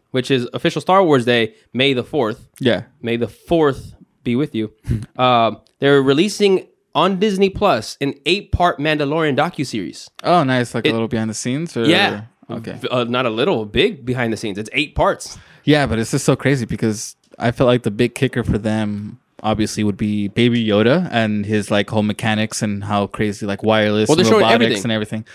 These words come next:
Speaker 2: But that's why I feel like the big kicker is just him like that. And then, like, how they shot it. I don't know if many people are familiar, but they didn't even use really green screens or anything. They just have, like, these hundred-foot walls that can go, like, three sixty, and they're L E D walls, and they can make, like, ultra high definition landscapes and just backgrounds and
Speaker 1: Yeah, they have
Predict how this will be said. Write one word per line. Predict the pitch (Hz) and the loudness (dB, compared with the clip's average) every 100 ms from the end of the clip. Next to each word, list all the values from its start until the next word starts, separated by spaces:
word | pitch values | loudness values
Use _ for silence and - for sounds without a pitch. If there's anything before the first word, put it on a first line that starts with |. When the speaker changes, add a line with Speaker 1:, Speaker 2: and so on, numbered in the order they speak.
| - - - | -20 -20 0
Speaker 2:
But | 160 | 2
that's | 151 | 4
why | 165 | 2
I | |
feel | 147 | 2
like | 160 131 | 0 0
the | |
big | 113 143 | -2 -2
kicker | - 156 131 | -2 -2 0
is | 107 98 | 0 -2
just | 104 104 | -8 -6
him | 107 127 139 | 0 0 0
like | 120 98 | -2 -4
that. | 101 117 143 | -2 0 0
And | 113 113 | 0 0
then, | 110 107 104 | 2 0 0
like, | 101 98 - - _ | 0 0 -4 -20 _
how | 123 135 | 2 4
they | 139 | 2
shot | 135 143 151 | 2 0 2
it. | 143 | 0
I | |
don't | 120 | 0
know | 120 | -2
if | 110 | -4
many | 117 113 110 110 | -6 -2 0 0
people | 110 113 | 0 -2
are | |
familiar, | - 101 107 120 | -2 -2 0 2
but | 117 101 | 2 0
they | 113 | 0
didn't | 127 | 0
even | 117 107 | 0 -2
use | 107 | -6
really | 110 110 107 | -4 -2 -2
green | 98 113 | -2 -2
screens | 120 135 127 | -2 -2 0
or | |
anything. | 127 131 143 | 0 0 -2
They | 113 | -4
just | 107 - | -4 -4
have, | 107 | -4
like, | 101 | -4
these | 104 95 | -6 -6
hundred-foot | 113 113 104 117 110 104 | -4 -4 -4 -6 -8 -6
walls | 104 104 107 107 104 - | -4 -2 -2 -4 -10 -10
that | 104 - | -10 -10
can | 101 | -10
go, | 104 | -8
like, | 101 101 | -8 -8
three | 123 127 | -4 -4
sixty, | 117 127 117 - 123 120 120 - - - | -2 -4 -4 -4 -2 -2 -4 -12 -16 -4
and | 113 | -2
they're | 113 | 2
L | 123 127 | 2 2
E | |
D | 120 123 | 2 0
walls, | 117 110 120 110 | 2 4 4 2
and | 107 | -2
they | 107 | -4
can | - | -4
make, | 107 110 107 | -4 -4 -4
like, | 101 | -6
ultra | 117 113 - | -6 -8 -8
high | 104 104 | -6 -4
definition | 107 110 - 107 101 101 | -4 -4 -4 -8 -8 -8
landscapes | 98 104 107 - 101 104 - | -8 -8 -10 -10 -10 -10 -12
and | 101 | -12
just | 98 - | -12 -4
backgrounds | 104 104 110 104 104 - | -4 -4 -4 -2 -4 2
and | |
Speaker 1:
Yeah, | 196 | 2
they | 170 | 4
have | 185 | 2